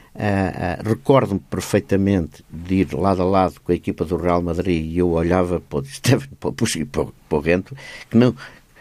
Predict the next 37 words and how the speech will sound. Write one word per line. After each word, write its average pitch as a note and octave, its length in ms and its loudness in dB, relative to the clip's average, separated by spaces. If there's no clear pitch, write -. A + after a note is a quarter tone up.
na G#2+ 140 6
época B2+ 360 4
anterior B2 400 4
eu C3+ 140 6
vi C3+ 160 4
o C#3 60 8
José C3 260 2
contra C#3 220 2
o B2 120 2
Eintracht, C3+ 400 2
que - 60 -2
ganharam B2 300 2
sete B2 260 0
a - 20 -4
três B2+ 300 0
a B2+ 60 0
final B2+ 240 2
da, B2+ 100 0
da B2 320 -4
Taça A#2+ 240 -2
dos A#2 100 -12
Campeões A#2 220 -6
Europeus. B2+ 340 -4
Dois F#2+ 180 2
anos F2 200 2
antes, F#2+ 200 0
ou D#2+ 120 -2
um - 20 -2
ano E2 180 -2
antes, F2+ 200 -2
o D2+ 80 -4
que - 100 -8
é F2+ 60 -6
que - 60 -20
foi. C#2 140 -6
E A#2 100 4
então, C#3 320 2